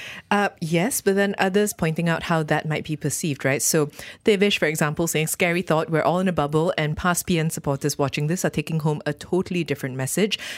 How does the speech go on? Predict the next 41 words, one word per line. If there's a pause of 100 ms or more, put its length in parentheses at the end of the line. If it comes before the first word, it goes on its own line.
(100)
Um,
Emmanuel
Sa-, (180)
Samaratisa
also
saying,
"I'm
not
a
Madani
fan, (300)
but
Shahir
just
reinforces
the
fact
that
under
P
N,
we
won't
have
a
future.
The
man,
just
like
his
coalition,
has
nothing
to
offer
by
way
of
economic
policy.